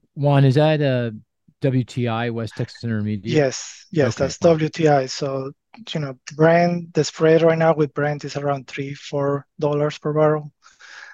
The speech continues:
Speaker 1: So if
Speaker 2: So
Speaker 1: we're at
Speaker 2: eighty,
Speaker 1: eighty, eighty-five on W T I, we'd be eighty-five to ninety on Brent.
Speaker 2: Right.
Speaker 1: Yeah, got
Speaker 2: Yes.
Speaker 1: it. Okay.
Speaker 2: So ninety, that's, that's our baseline, uh, ninety for Brent, uh, in the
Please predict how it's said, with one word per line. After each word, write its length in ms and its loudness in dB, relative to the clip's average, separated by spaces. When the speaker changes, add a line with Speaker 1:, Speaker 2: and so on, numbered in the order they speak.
Speaker 1:
So 160 -2
if 80 4
Speaker 2:
So 100 0
Speaker 1:
we're 120 6
at 60 4
Speaker 2:
eighty, 260 6
Speaker 1:
eighty, 60 6
eighty-five 460 2
on 140 0
W 260 -6
T 240 -4
I, 220 0
we'd 180 -4
be 160 -4
eighty-five 420 -2
to 80 -4
ninety 400 0
on 180 -4
Brent. 420 -8
Speaker 2:
Right. 240 -2
Speaker 1:
Yeah, 140 -2
got 240 -4
Speaker 2:
Yes. 20 -12
Speaker 1:
it. 120 -18
Okay. 180 -14
Speaker 2:
So 280 -6
ninety, 760 4
that's, 240 4
that's 300 4
our 240 4
baseline, 680 -10
uh, 220 0
ninety 720 -4
for 200 -4
Brent, 720 -6
uh, 340 -4
in 60 -14
the 100 -4